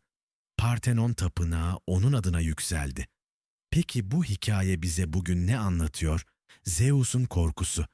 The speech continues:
erkek egemen düzenin kadın zekasından çekinmesinin sembolü olabilir. Athena'nın bir erkek tanrının içinden doğması, kadın gücünün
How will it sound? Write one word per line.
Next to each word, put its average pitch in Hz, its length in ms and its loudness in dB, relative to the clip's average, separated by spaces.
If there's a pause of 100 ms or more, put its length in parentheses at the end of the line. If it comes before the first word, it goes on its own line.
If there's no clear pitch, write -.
(400)
erkek 98 380 0
egemen 80 460 -2
düzenin 80 420 0
kadın 117 420 0
zekasından 85 840 -2
çekinmesinin 98 800 0
sembolü 90 540 0
olabilir. 82 580 -2 (720)
Athena'nın 101 680 0
bir 101 100 0
erkek 90 480 -2
tanrının 85 520 0
içinden 92 680 -2
doğması, 80 540 -2 (480)
kadın 165 400 2
gücünün 90 600 0